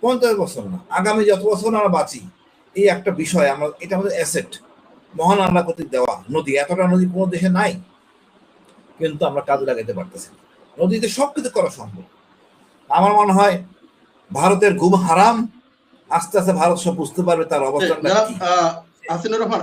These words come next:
Speaker 2: ইতিমধ্যে এই সফরে, আহ, ইউনূস সরকার চায়নার অনেক বড় বড় কোম্পানিকে আমন্ত্রণ জানিয়েছে বাংলাদেশের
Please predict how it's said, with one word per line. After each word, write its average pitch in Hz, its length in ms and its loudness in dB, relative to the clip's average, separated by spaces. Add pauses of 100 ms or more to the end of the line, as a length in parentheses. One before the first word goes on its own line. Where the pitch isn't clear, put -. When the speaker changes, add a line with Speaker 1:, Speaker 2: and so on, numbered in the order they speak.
(140)
Speaker 2:
ইতিমধ্যে 226 460 -6
এই 208 260 -4
সফরে, 226 440 -6
আহ, 175 600 -2 (160)
ইউনূস 185 340 -4
সরকার 190 460 -4 (840)
চায়নার 170 500 0
অনেক 175 280 -4 (300)
বড় 170 180 -2
বড় 180 180 -4
কোম্পানিকে 175 640 -6
আমন্ত্রণ 170 420 -6
জানিয়েছে 175 320 -6
বাংলাদেশের 147 600 -6